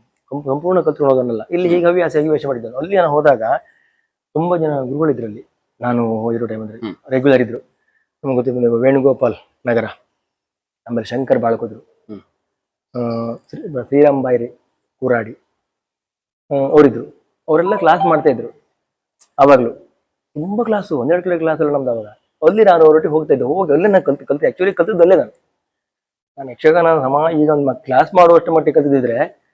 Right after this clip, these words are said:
Speaker 1: ಅದು ಕರ್ನಾಟಕ ಕಲಾವಿದ ಸಂಸ್ಥೆಯಲ್ಲೇ.
Speaker 2: ಅದೊಂದು
Speaker 1: ಇಲ್ಲಿ ಕುಣಿತಾ ಇದ್ವಿ ನಾವು ಬಿಟ್ರೆ
Speaker 2: ಹ್ಮ್, ಹ್ಮ್.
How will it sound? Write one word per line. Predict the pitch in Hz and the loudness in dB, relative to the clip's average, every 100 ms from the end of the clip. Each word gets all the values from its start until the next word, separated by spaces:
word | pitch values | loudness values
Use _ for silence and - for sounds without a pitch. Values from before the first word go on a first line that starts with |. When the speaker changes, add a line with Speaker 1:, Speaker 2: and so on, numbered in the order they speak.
| _ - | _ -2
Speaker 1:
ಅದು | 185 220 185 160 | 0 0 2 2
ಕರ್ನಾಟಕ | 139 143 156 147 | 2 4 6 4
ಕಲಾವಿದ | 131 123 117 | 4 0 0
ಸಂಸ್ಥೆಯಲ್ಲೇ. | 117 123 - 117 110 | -2 -6 -2 -2 -4
Speaker 2:
ಅದೊಂದು | - _ _ _ _ _ _ _ 107 151 | -14 _ _ _ _ _ _ _ -4 0
Speaker 1:
ಇಲ್ಲಿ | 214 247 | 4 4
ಕುಣಿತಾ | 170 165 220 220 | 6 6 6 6
ಇದ್ವಿ | 180 165 | 8 8
ನಾವು | 151 | 8
ಬಿಟ್ರೆ | 143 139 117 | 6 2 2
Speaker 2:
ಹ್ಮ್, | 160 196 - | 2 0 -6
ಹ್ಮ್. | 110 | -10